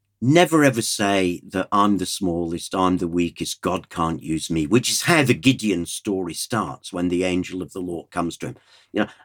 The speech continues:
"I'm just a little person in one of the smallest clans, in one of the smallest tribes in Israel. Why, why me, Lord?"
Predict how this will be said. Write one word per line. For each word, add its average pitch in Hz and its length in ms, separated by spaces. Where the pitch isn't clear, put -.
"I'm 165 120
just 131 200
a 101 40
little 101 280
person 90 460
in 90 80
one 92 140
of 82 100
the 87 80
smallest 95 640
clans, 90 460
in 95 120
one 87 180
of 76 100
the 80 120
smallest 107 720
tribes 92 440
in 87 100
Israel. 85 200
Why, 123 320
why 113 280
me, 92 260
Lord?" - 220